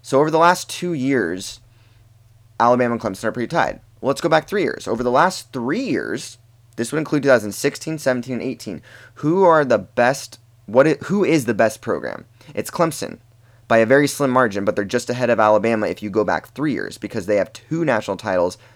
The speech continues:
and Alabama has one. If we go back four years, who's, who's the best program over the last four years?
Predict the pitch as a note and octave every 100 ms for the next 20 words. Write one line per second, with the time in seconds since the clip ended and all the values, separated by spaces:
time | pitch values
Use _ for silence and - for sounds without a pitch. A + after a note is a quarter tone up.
0 | _ F#2+ F#2 F2+ F#2 F#2 D#2 A#2 F2 -
1 | - - G#2 A#2 A#2+ B2 F2+ - D3 E3+
2 | A2+ - E3+ G#3 F3+ - _ _ _ -
3 | - F3+ G#3+ - - C3+ F#3+ - - D3+
4 | A2 D2+ E2 G2 D#2+ F#2 B2+ C3 - -
5 | B2+ A#2+ G2+ G1+ -